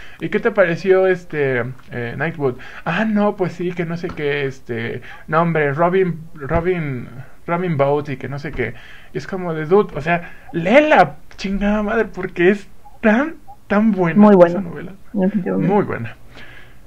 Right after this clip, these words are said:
Speaker 1: Bueno, no queremos spoilear, por eso solamente decimos lo que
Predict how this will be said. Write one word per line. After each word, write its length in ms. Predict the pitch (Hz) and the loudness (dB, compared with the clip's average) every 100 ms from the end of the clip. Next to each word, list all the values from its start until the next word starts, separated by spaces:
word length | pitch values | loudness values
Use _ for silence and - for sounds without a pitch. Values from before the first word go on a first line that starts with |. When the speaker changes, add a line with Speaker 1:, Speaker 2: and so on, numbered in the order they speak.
| - - | -18 0
Speaker 1:
Bueno, 200 | 135 113 - - - - - - - - - - - - 170 | 0 0 -6 -14 -14 -16 -16 -18 -18 -18 -18 -18 -16 -8 2
no 140 | 208 220 | 4 8
queremos 280 | 247 254 226 | 8 8 6
spoilear, 420 | 226 165 160 151 | 4 6 6 4
por 140 | - 165 | 4 6
eso 140 | 185 220 | 6 4
solamente 540 | 202 190 185 180 180 | 2 0 0 2 2
decimos 400 | 127 139 160 156 | 2 -2 -4 -4
lo 160 | 107 - | -4 -4
que 220 | 98 | -6